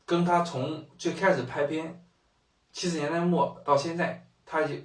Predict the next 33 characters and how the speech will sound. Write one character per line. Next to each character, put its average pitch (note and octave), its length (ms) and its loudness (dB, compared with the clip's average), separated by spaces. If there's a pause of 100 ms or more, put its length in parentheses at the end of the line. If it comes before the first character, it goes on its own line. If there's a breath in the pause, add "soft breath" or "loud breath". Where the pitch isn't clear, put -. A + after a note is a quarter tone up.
(360)
形 - 340 -4
成 C#3 140 -4
了 C#3+ 60 -2
这 D3 140 -8
个 - 80 -8
固 D#3+ 200 -4
定 C#3 200 -6
班 E3 240 2
底， - 300 -10 (400 soft breath)
帮 A3+ 260 6
助 G3 200 -2
了 - 100 2
他 - 320 -12 (720)
实 - 360 -6
现 A2+ 460 -6 (920)
侯 C3 320 8
孝 C3+ 40 12
贤 A#2 200 0
的 A2 80 -4
电 A2 180 -8
影 - 60 -14
世 - 180 -14
界。 - 260 -18 (540)
侯 C3+ 240 2
孝 - 180 6
贤 B2 200 2
导 A2+ 180 6
演 - 100 2
的 G#2+ 140 -6
这 A2 140 -6
个 A2+ 360 -4
拍 D#3 360 -2
摄 - 440 -2